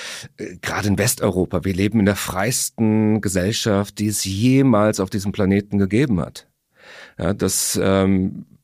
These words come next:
ist natürlich immer in Gefahr. Ja, die offene Gesellschaft ist nicht für alle Zeiten gesichert.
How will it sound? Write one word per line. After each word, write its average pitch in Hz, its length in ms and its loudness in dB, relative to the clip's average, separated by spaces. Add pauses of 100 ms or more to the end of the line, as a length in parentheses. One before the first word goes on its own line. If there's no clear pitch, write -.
(160)
ist - 260 0
natürlich 139 340 2
immer 113 200 6
in 92 120 2
Gefahr. 92 460 -4 (280)
Ja, 87 140 -2
die 101 380 -4
offene 98 320 0
Gesellschaft 92 680 -2
ist - 160 -4
nicht 98 140 0
für - 140 -4
alle 90 120 -2
Zeiten 98 320 0
gesichert. 107 460 0